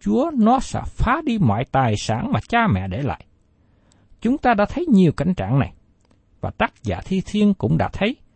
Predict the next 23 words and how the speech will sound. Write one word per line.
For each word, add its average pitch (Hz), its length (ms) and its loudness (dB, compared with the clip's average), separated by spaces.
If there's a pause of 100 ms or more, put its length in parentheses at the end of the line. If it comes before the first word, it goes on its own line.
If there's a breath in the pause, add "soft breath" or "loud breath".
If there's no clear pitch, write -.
(300)
và 95 180 -10
nêu 165 200 6
lên 226 160 0
câu 233 160 0
hỏi, 110 300 0 (420)
mục 139 340 -2
đích - 240 -8
của 226 100 2
đời 170 260 6
người 160 240 6
là 170 80 4
gì? 180 220 2 (1700)
Thưa 233 140 -2
các - 240 -8
bạn, 98 200 -6 (1080 soft breath)
nếu 185 300 4
các - 220 -6
bạn 104 400 0 (140)
không 262 360 -2
tìm 147 320 2
thấy 349 360 -4
ý 254 180 0
rõ 127 380 4